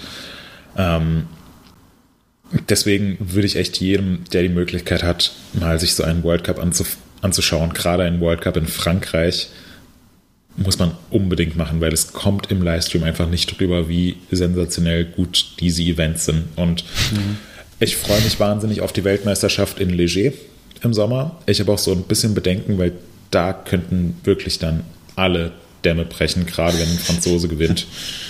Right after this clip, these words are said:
Speaker 1: Ähm, und ja, hier waren jetzt schon so ein, zwei Situationen, wo ich mir dachte so, „Boah, ey, also das ist jetzt absolut nicht mehr mit irgendeinem Sicherheitskonzept vereinbar.“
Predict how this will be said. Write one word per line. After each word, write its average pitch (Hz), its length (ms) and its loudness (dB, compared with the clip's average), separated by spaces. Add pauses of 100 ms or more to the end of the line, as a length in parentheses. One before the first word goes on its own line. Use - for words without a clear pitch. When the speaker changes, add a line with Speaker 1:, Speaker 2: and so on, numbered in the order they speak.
(400)
Speaker 1:
Ähm, 82 560 2 (920)
und 85 400 2
ja, 90 140 2
hier 95 140 0
waren 90 160 0
jetzt 104 140 0
schon 101 220 0
so 95 40 4
ein, 85 160 0
zwei - 160 0
Situationen, 95 640 2
wo 90 60 0
ich 87 100 0
mir 85 80 -4
dachte 82 240 0
so, 78 200 -2 (260)
„Boah, 78 220 0
ey, 78 160 2
also 78 220 -2
das 80 160 -4
ist - 120 -2
jetzt - 400 0 (300)
absolut 90 440 2
nicht 92 200 0
mehr 87 100 2
mit 85 140 -2
irgendeinem 85 560 2 (260)
Sicherheitskonzept 82 960 0
vereinbar.“ 78 720 0